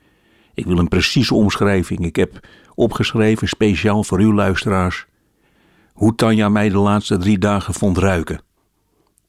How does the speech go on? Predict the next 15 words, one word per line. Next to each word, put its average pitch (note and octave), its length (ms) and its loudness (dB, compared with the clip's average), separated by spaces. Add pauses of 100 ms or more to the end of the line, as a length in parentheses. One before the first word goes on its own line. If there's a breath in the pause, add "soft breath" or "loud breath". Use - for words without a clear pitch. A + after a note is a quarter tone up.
(100)
Naar F2+ 160 -2
stoofpeertjes, G#2+ 1040 0 (720)
naar F2+ 160 2
een F2+ 100 4
bevrijdende G2 680 2
regenbui G2+ 640 0
en G2+ 320 0
naar G#2+ 200 0
een F#2+ 120 -4
pasgeboren G#2 640 0
kalfje. F2+ 500 -4 (880)
En F#2 140 0
ik A2 140 2
vind A2 220 0
dat A2 320 0